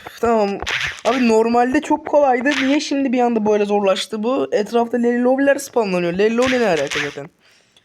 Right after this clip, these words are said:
Öfkelendi bu arada, öfkelendi. Öfkelendi. Ay yalnız öfkelendi diye de yazmıyor ha ekranda. Öl artık. Ölmüyor. Tamam, ee,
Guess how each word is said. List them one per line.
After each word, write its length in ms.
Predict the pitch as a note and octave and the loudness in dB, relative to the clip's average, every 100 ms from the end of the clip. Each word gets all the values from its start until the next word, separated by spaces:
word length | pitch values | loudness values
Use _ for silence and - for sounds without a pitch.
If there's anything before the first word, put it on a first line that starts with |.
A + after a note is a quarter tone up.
| _ _ _ - | _ _ _ -4
Öfkelendi 480 | F#3+ A3+ G#3 G#3 | -2 0 0 2
bu 120 | G#3 F3+ | 2 2
arada, 200 | F3 F3+ | 2 -2
öfkelendi. 520 | - G3 F3+ F3+ F#3 - _ _ _ _ _ _ _ _ _ _ - - - - - | 0 -2 0 -2 -4 -10 _ _ _ _ _ _ _ _ _ _ -16 -12 -12 -12 -4
Öfkelendi. 580 | A#3 - A3+ A3+ G#3+ A#3 - _ - - | -4 -2 -2 -2 -4 -8 -12 _ -18 -8
Ay 80 | F3 | -2
yalnız 260 | B3 A#3+ - | -2 -4 -2
öfkelendi 560 | F#3+ F#3+ A3 A3 B3 F#3+ | -2 0 0 -2 0 0
diye 180 | G#3 A#3 | 0 2
de 40 | |
yazmıyor 420 | B3 F3 E3 D#3 | 2 2 0 -2
ha 160 | F3+ F#3+ | -2 -4
ekranda. 460 | E3 D#3 C#3+ C#3+ D3 _ - - - - - - _ - - - - - - - - F3+ | -4 -6 -6 -10 -12 _ -20 -20 -20 -20 -20 -20 _ -12 -10 -10 -12 -18 -14 -10 -2 0
Öl 200 | A3 C#4 | 2 0
artık. 300 | - D4+ E4+ - - - - - - - - - - - _ _ _ - - _ - | 0 -2 -2 -6 -8 -16 -20 -20 -20 -20 -12 -8 -8 -10 _ _ _ -16 -16 _ -2
Ölmüyor. 500 | G3 A#3 A3+ G3 A3 _ _ _ _ _ _ _ _ _ _ - _ _ _ _ _ _ _ - - - - - _ - _ - - - - - - - - - - - _ _ - | -2 0 -2 -2 -6 _ _ _ _ _ _ _ _ _ _ -20 _ _ _ _ _ _ _ -20 -20 -20 -20 -20 _ -20 _ -14 -14 -14 -20 -20 -14 -12 -12 -14 -20 -20 _ _ -16
Tamam, 440 | - - E3 D#3+ | -12 -12 -12 -10
ee, 760 | E3+ D3+ D3+ D3+ D3+ D3+ D3+ | -10 -8 -8 -8 -8 -10 -14